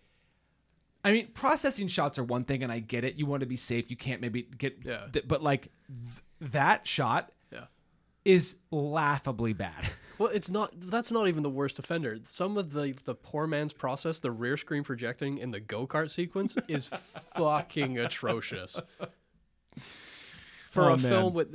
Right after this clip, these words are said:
Speaker 2: it doesn't matter how much mo-, for a film with a budget, it's fucking awful.
Speaker 1: Yeah,
Speaker 2: And if
Speaker 1: yeah.
Speaker 2: we need, we can't dismiss the fact that the, the, the Siegel version was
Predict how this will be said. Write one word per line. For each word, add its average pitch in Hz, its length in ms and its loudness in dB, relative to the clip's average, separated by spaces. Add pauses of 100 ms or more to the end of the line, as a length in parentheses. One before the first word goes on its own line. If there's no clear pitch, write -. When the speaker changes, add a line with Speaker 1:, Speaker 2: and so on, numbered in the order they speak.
Speaker 2:
it 170 120 -10 (340)
doesn't 151 220 0
matter 139 160 0
how 123 100 -2
much 120 160 -6
mo-, 120 120 -8
for 143 180 -2
a 135 80 0
film 202 280 0
with 135 280 0
a 123 200 2
budget, 131 580 -2
it's 123 180 -8 (300)
fucking 120 260 -4
awful. - 440 -14 (200)
Speaker 1:
Yeah, 98 320 -2
Speaker 2:
And 156 140 -2
if 170 100 -2
Speaker 1:
yeah. 95 140 -4
Speaker 2:
we 190 160 0
need, 190 240 -2
we 175 100 -2
can't 165 320 -4
dismiss 139 320 -4
the 117 60 -12
fact 110 260 -6
that 98 140 -10
the, 104 140 -8
the, 107 300 -12
the 95 160 -10
Siegel 120 360 -4
version 107 340 -10
was 101 340 -6